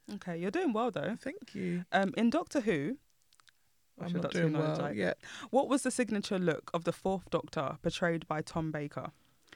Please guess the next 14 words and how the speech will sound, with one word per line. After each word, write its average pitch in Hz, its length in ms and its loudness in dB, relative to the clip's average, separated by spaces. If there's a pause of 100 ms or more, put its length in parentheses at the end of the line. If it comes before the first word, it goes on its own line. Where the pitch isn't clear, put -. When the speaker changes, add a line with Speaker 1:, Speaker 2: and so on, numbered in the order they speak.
Speaker 2:
Who? 175 100 2
Speaker 1:
Bow 220 180 8
tie, 202 320 -2
braces, 180 500 0
and 151 160 -2
tweed 151 260 -2
jacket. 147 460 -4 (500)
Wide 196 340 2
brimmed 180 260 0
hat - 200 -4
and 147 100 -4
extra 151 280 -6
long 147 180 -6
scarf. - 560 -8